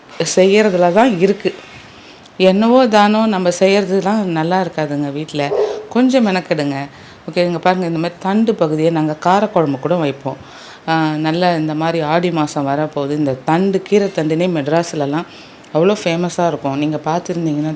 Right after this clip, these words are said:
பாருங்க, ஐனாவரம் பகுதியெல்லாம் இந்த கீரை தண்டுனே அவ்வளோ பெருசு பெருசா இருக்கும். இந்த, அ, அம்மன் ஆடி மாசம் கூழ் ஊத்துறப்பெல்லாம் இந்த தென்-, தண்டை வந்து கருவாட்டு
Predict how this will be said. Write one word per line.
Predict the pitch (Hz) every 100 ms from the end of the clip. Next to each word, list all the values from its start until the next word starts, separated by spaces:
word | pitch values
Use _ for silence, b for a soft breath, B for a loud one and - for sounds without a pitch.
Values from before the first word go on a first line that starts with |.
| -
பாருங்க, | 147 131 127 135
ஐனாவரம் | 139 160 156 151
பகுதியெல்லாம் | 147 131 139 135 139 185 B B B -
இந்த | 165 156 -
கீரை | 196 233 226 226
தண்டுனே | 170 175 190 202 185 196
அவ்வளோ | 160 143 180
பெருசு | 180 156
பெருசா | 160 156 156 175
இருக்கும். | 165 143 147
இந்த, | 143 127 127 127 B B B B -
அ, | 147 135 127
அம்மன் | 127 151 180 180 151 - - 143
ஆடி | 139 139 170
மாசம் | 160 139 139 131
கூழ் | - 180
ஊத்துறப்பெல்லாம் | 160 143 139 131 - 127 147
இந்த | 135 135
தென்-, | 156 156 -
தண்டை | 160 165 180
வந்து | 180 160 165
கருவாட்டு | 156 151 156 156